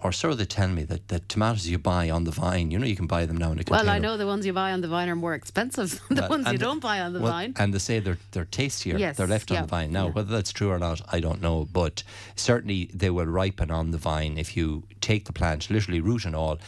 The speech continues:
Speaker 1: uh, and, and I mean shake off the
Speaker 2: Mm.
Speaker 1: soil. So literally pull it out of the ground, uh, shake off any excessive compost or soil that might be on it, and hang the entire vine with the fruit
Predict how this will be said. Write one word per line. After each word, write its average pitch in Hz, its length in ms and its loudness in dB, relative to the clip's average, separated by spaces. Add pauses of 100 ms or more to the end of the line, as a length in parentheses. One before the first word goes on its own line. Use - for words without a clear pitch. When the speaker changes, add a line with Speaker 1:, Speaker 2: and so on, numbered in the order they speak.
(340)
Speaker 1:
uh, 78 260 0
and, - 240 -2
and 85 160 2
I 85 40 0
mean 90 180 2
shake 123 380 0
off 92 160 0
the 101 80 0
Speaker 2:
Mm. 190 80 0
Speaker 1:
soil. 87 280 2
So - 140 -4
literally 95 300 0
pull - 220 6
it 117 100 0
out 92 140 0
of 85 60 -8
the 90 60 -6
ground, 85 460 0 (640)
uh, 82 320 0
shake 127 300 0
off 101 140 0
any 90 140 0
excessive - 460 -4
compost 85 460 0
or - 40 -2
soil 82 300 0
that 80 100 -2
might 80 160 -2
be 85 100 0
on 85 160 2
it, - 160 -4 (460)
and 87 400 0 (140)
hang 117 360 0
the 87 280 0 (140)
entire 92 500 0
vine 85 480 0
with 110 160 0
the 117 80 -2
fruit 80 420 -2